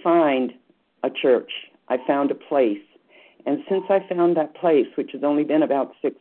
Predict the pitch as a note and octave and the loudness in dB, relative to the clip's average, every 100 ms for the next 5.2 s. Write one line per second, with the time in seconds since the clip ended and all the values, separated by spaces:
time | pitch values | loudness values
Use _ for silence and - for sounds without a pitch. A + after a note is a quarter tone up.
0 | - C#3+ B2+ G2+ - _ _ _ _ _ | -6 -4 -2 -6 -10 _ _ _ _ _
1 | - C3+ C3+ - D3 C3 C#3 B2+ - _ | -4 -2 -2 0 0 2 0 -2 -6 _
2 | B2 B2 A2+ A#2 - _ - - D3 C3+ | -2 0 -2 -8 -16 _ -16 -4 4 6
3 | C3+ D3 D#3+ _ _ _ _ _ _ _ | 6 4 0 _ _ _ _ _ _ _
4 | - A2+ A#2 A#2+ - A#2 - C#3+ C3 C3 | -6 -4 -4 -6 -4 -4 -2 -2 0 0
5 | C#3 - | 0 -2